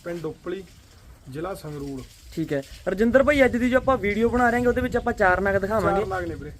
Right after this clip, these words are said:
Speaker 2: ਹਾਂਜੀ, ਸਟਾਰਟਿੰਗ ਬਾਈ ਆਪਾਂ ਇਸ ਕਾਲੀ ਗਾਂ ਤੋਂ ਕਰਾਂਗੇ।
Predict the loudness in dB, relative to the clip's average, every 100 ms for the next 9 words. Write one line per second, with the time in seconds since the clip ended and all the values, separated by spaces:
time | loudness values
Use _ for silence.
0 | -4 -2 -2 -4 4 4 4 4 4 4
1 | 4 2 4 4 4 4 4 4 4 2
2 | 4 4 4 2